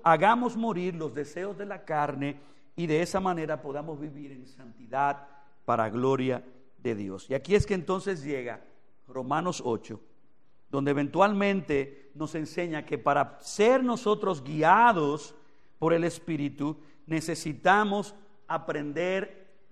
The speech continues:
en medio de la vida a enfrentar las aflicciones. La santificación incluye las aflicciones de la vida.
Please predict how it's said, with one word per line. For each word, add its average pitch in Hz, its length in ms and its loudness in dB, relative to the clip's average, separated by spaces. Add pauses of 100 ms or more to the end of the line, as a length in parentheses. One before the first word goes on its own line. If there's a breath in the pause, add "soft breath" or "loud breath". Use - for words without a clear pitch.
en 151 260 -8
medio 254 340 2
de 190 100 0
la 165 140 2
vida 135 640 -4
a 143 120 6
enfrentar 151 1080 2
las 139 260 -8
aflicciones. 143 720 -18 (1160)
La 156 120 -4
santificación 160 1160 -8 (720)
incluye 165 800 -8 (300)
las 139 240 -20
aflicciones 139 800 -20 (540)
de 117 160 -14
la 117 160 -12
vida. 104 340 -8